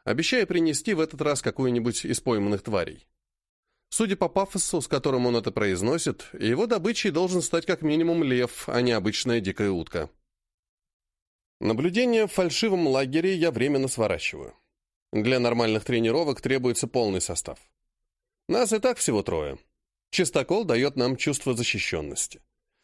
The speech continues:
Едва ли кто-то из оставшихся в лесу может нам угрожать. Так что крик Хрюши, стоящий на дежурстве, становится для нас полной неожиданностью. «Идут!» — кричит она. Над долиной хрипло и непонятно разносится странная мелодия.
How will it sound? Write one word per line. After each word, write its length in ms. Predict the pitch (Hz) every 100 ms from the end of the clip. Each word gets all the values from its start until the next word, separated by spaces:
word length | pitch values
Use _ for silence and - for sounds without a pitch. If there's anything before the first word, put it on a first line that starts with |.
| _ -
Едва 380 | 127 151 247
ли 80 | 156
кто-то 320 | - 113 107
из 100 | 101
оставшихся 560 | 113 - 104 - 110 117
в 60 | 98
лесу 400 | 101 - 175 156
может 360 | 104 113 92 101
нам 180 | 92
угрожать. 480 | 90 107 95 71 - _ _ _ _ _ _ _ -
Так 180 | 175 202
что 180 | - 254
крик 340 | - 226 -
Хрюши, 640 | - 190 175 - 208 208 185
стоящий 500 | - 185 175 - 175
на 100 | 156
дежурстве, 680 | 143 123 147 - - 185 185
становится 560 | - 165 131 165 -
для 160 | 180 175
нас 180 | 180 -
полной 360 | 131 110 104
неожиданностью. 880 | 113 139 151 214 175 87 - 76 64 _ _ _ _ _ _ _
«Идут!» — 520 | 302 311 349 330 - - _
кричит 400 | - 131 - 110
она. 340 | 117 131 104 - _ _ _ _ _ _ _ -
Над 220 | 113 120
долиной 420 | 107 104 170 202
хрипло 400 | - 143 175 202
и 100 | 151
непонятно 640 | 135 123 107 110 - 147 120
разносится 640 | 107 92 101 127 135 143
странная 540 | - 98 92 90 101
мелодия. 560 | 110 131 113 78 67